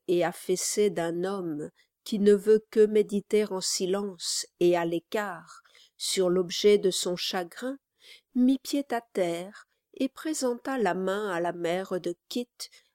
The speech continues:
avec une politesse sombre qui fit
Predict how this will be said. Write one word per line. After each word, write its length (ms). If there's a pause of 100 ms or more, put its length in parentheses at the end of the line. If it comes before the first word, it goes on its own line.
avec 440
une 180
politesse 800
sombre 720 (400)
qui 160
fit 320